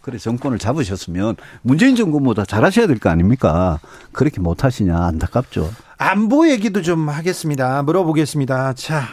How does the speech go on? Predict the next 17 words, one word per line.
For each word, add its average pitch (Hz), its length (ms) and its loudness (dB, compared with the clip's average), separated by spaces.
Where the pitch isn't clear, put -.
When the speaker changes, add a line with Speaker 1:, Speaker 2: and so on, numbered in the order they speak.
Speaker 2:
후쿠시마 294 440 2
오염수 208 520 2
관련해서 135 880 -2
아니, 185 140 -2
뭐, 180 180 0
오염수를 220 680 4
바다에 254 500 0
방류했잖아요. 127 920 -2
Speaker 1:
예. 76 100 4
Speaker 2:
이거는 202 300 2
잘한 147 420 -4
일은 330 240 0
아니잖아요. 131 640 -4
안전하다고 208 1040 0
우리 233 240 0
정부가 156 480 -2
나서서 156 540 -4